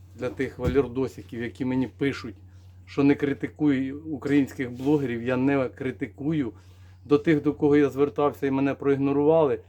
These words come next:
є телефон, можна написати, можна подзвонити і сказати: «Серега, не трогай нас, ми займаємося трішки по-іншому, все, без питань». Але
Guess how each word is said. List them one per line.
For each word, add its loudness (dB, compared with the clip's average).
є 2
телефон, -6
можна -4
написати, -2
можна -4
подзвонити 2
і -4
сказати: -6
«Серега, 0
не 4
трогай 4
нас, 0
ми 4
займаємося 0
трішки -12
по-іншому, -4
все, -4
без -8
питань». -2
Але 4